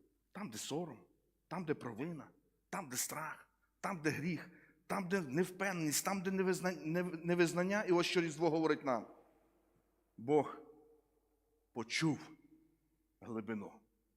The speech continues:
і зійшов в неї сам.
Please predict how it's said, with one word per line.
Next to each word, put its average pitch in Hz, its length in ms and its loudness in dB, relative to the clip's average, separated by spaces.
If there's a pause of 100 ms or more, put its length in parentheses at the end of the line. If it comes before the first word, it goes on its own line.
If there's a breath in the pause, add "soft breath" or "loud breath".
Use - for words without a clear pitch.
(1300)
і 120 100 -4
зійшов 107 520 -4
в 92 40 -16
неї 87 260 -10
сам. - 280 -8